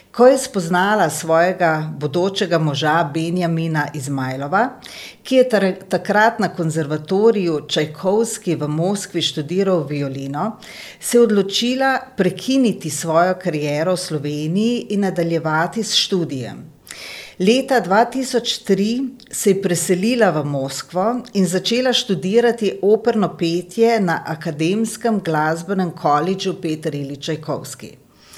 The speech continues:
Pred odhodom iz Moskve sta z možem, z Ruskim državnim simfoničnim orkestrom kinematografije, tam posnela dva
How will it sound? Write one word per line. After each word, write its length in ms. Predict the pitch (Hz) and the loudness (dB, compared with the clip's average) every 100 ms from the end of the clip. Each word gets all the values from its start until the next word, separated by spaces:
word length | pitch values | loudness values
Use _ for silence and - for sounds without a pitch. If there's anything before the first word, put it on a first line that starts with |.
| - - - - | -18 -16 -16 -6
Pred 240 | - 208 | 2 6
odhodom 800 | 220 214 - 202 208 226 269 262 - | 6 4 2 4 6 6 6 2 0
iz 200 | 180 147 | -2 -2
Moskve 720 | 160 156 156 - 208 254 269 | 0 0 -2 -4 0 2 0
sta 220 | 262 190 | -2 -2
z 120 | 160 | 0
možem, 600 | 165 170 180 180 214 247 233 | 2 2 2 0 2 2 2
z 260 | - 156 131 | -4 -6 0
Ruskim 540 | 208 262 262 - 196 156 | 2 2 -2 -2 -2 -2
državnim 760 | 151 147 175 175 196 214 170 147 | -2 -2 0 2 2 2 0 -2
simfoničnim 920 | 143 180 156 190 202 220 - - 180 - | -6 -4 -4 0 2 2 0 -4 -4 -4
orkestrom 840 | 160 - 196 208 208 190 160 151 - | -8 -4 -2 -2 -2 -2 -2 -2 -10
kinematografije, 1300 | - 226 196 165 160 135 135 127 139 131 139 220 - - - - - | -4 0 0 0 -4 -6 -6 -8 -10 -6 -6 -6 -10 -20 -20 -20 -4
tam 220 | 196 233 | 2 2
posnela 460 | 240 208 214 226 226 | 2 0 2 4 4
dva 200 | 165 175 | 4 2